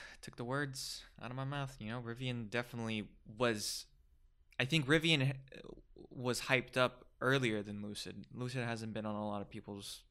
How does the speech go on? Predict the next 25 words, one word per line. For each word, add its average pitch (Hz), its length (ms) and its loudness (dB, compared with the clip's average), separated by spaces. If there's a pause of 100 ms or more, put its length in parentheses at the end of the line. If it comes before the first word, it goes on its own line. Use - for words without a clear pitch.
radars, 104 460 -2
and 101 160 -6
Rivian 107 400 -2
was 98 260 -6
one 104 220 -4
of, 98 140 -4 (1000)
probably, 269 580 6 (640)
maybe 196 280 2
the 175 100 6
first - 600 2 (100)
E 143 140 4
V 147 160 2
startup 139 520 6
that 113 200 2
really 113 400 2 (320)
drove, 110 440 -2 (240)
drove 107 280 0
hype, 117 320 0
I - 80 -4
wanna 151 240 -2
say, 196 280 -4 (260)
when 117 160 -6
they, 107 220 -2
when 104 120 -6
they 104 160 -4